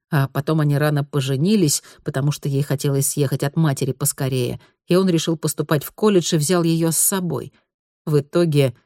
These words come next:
вся её жизнь свелась к беременности в стенах студенческого общежития и попыткам приготовить его любимые блюда на крошечной кухне, не потревожив пожарную сигнализацию. Теперь каждый будний вечер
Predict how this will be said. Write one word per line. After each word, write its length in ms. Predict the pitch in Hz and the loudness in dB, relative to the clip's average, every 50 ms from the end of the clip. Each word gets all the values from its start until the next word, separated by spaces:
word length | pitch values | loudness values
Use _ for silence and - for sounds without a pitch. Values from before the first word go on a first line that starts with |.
| _ _ _ - | _ _ _ -8
вся 180 | - - 254 | -4 -2 0
её 240 | 262 220 170 147 135 | 0 2 2 2 2
жизнь 280 | 131 151 170 175 151 143 | 2 2 2 2 2 0
свелась 440 | - - 143 139 139 156 160 151 | -2 -2 0 0 2 2 2 2
к 60 | 143 147 | 0 0
беременности 720 | 135 135 131 143 160 170 156 151 151 139 - - - 143 | 0 2 2 2 2 2 2 2 2 0 0 -2 -2 -4
в 60 | - | -4
стенах 360 | - - 143 151 160 156 - | -2 -2 0 2 2 0 0
студенческого 800 | - - 139 135 151 165 160 147 - - - - 139 143 139 - - | -2 -4 -2 2 2 2 2 2 -2 -4 -4 -2 -2 -2 -2 -4 -6
общежития 800 | 135 - - - 135 127 131 175 196 175 - - 156 143 131 - - - - - _ | -10 -10 -8 -6 -6 -4 -2 -2 -2 0 2 2 2 2 2 -2 -6 -14 -20 -6 _
и 100 | - 180 | -2 0
попыткам 480 | - 180 165 240 240 - - 196 180 156 | 0 0 0 0 -2 -2 -2 -2 0 0
приготовить 600 | 180 165 151 175 160 - 196 202 185 175 - 175 | 0 0 2 0 2 2 2 2 2 0 0 0
его 180 | 170 160 170 | 2 2 4
любимые 440 | 170 156 156 160 185 170 165 156 151 | 4 2 2 2 2 2 2 2 2
блюда 320 | 151 165 185 202 180 185 | 2 2 2 4 4 4
на 160 | 165 160 147 143 | 4 4 2 0
крошечной 540 | - 180 180 - 160 - - - 151 135 | 2 0 0 0 -2 -6 -4 -4 -2 -4
кухне, 500 | 127 - - 233 226 - - 180 165 147 - - - - - | -4 -4 -4 -6 -6 -2 2 2 2 2 0 -4 -14 -4 2
не 140 | 180 185 180 | 2 2 4
потревожив 600 | - 175 175 - 165 170 170 202 202 185 170 - | 4 2 0 2 2 2 2 2 2 0 0 0
пожарную 480 | - 175 160 180 170 160 165 170 165 156 | 0 0 2 2 2 2 2 0 0 0
сигнализацию. 1000 | - - 165 175 180 185 190 196 185 156 147 123 123 - - - - - 123 - _ _ _ _ _ _ _ _ _ - - | -2 -2 -2 0 0 2 2 0 0 0 -2 -4 -4 -4 -4 -4 -6 -8 -12 -20 _ _ _ _ _ _ _ _ _ -10 -8
Теперь 340 | 147 - - 262 277 269 - | -8 -4 -2 -2 -2 -2 -2
каждый 380 | - 208 220 220 190 160 156 | -2 -2 0 0 2 2 0
будний 420 | 143 143 175 180 151 156 147 139 131 | 2 2 2 2 2 2 2 2 4
вечер 440 | 151 185 196 - - 156 135 - | 4 4 4 4 2 -2 -2 -2